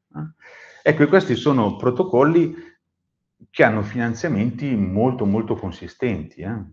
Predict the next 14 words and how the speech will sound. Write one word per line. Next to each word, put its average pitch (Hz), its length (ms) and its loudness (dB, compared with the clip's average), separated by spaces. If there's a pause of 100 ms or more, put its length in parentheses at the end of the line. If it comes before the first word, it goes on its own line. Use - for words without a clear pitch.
(220)
per 95 160 -10
dire 113 240 -2
che 110 240 -6 (300)
la 107 240 -2
ricerca 123 560 0
va 98 140 0
proprio 110 300 -2
in - 80 -4
questa 90 540 -4
direzione 87 840 -4 (600)
e 110 100 -4
anche 104 220 -4
la 92 100 0
clinica 80 720 -4